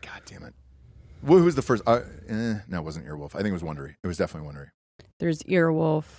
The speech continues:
Speaker 2: Wondery.
Speaker 1: Yeah, Wondery was the one that were like,
Speaker 2: iHeart.
Speaker 1: "I know who you are."
Speaker 2: Um,
Speaker 1: uh, our, our C F O called. Um,
Speaker 2: Gimlet.
Speaker 1: when all
Speaker 2: They're
Speaker 1: these
Speaker 2: not even a
Speaker 1: mergers were
Speaker 2: thing.
Speaker 1: going on, yeah, and
Speaker 2: N P R,
Speaker 1: yeah.
Speaker 2: always.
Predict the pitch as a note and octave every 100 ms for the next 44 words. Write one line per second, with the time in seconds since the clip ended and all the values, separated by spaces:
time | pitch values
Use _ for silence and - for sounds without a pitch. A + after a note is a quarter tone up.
0 | - - - _ - E3 D#3+ D3+ D3+ D3
1 | D3 D#2 F2 A#2 C#3 C3+ B2+ A2+ F#2+ G#2+
2 | F#2+ F#2 E3 D#3+ E3 D3+ D3 - G2+ A2
3 | G#2+ F#2 F#2+ F2+ E2+ D#2+ - D2+ D2 D2
4 | D2 D#3+ D3 D3+ D3 C#3+ G#2+ G#2 A#2+ A#2+
5 | B2 B2 A#2 - C#3+ C#3+ - A#2 A2 -
6 | - F#2+ D2 D2 - - _ _ _ _
7 | - F3 D#3+ D3 D3 C#3+ A#2 A#2 A2 A2
8 | - A2 A2 B2 - - C#3 G#2+ G2+ G2+
9 | G2+ G2 F#2+ F#2 E2 E2 - F3 E3 E3
10 | D#3+ D3 C#3+ D3+ D#3+ D#3 C#3+ C#3+ C#3+ D#3+
11 | -